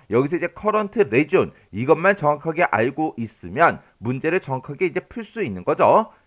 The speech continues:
해서 여기서 이제 커런트 레지온이라는 거는 우리 데이터가 있는, 데이터가 들어있는 인접 영역의 범위,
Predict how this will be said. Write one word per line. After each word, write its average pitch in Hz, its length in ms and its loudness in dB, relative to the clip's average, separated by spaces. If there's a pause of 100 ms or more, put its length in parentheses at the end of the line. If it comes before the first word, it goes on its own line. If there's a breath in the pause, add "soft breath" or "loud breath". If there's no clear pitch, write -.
해서 185 200 4
여기서 156 240 0
이제 160 120 -4
커런트 185 680 -2
레지온이라는 131 720 0
거는 127 380 0 (200 soft breath)
우리 147 240 0
데이터가 143 720 2
있는, 151 440 0 (140)
데이터가 151 520 0
들어있는 139 540 0 (220 soft breath)
인접 131 580 -2
영역의 123 600 2
범위, 143 480 -4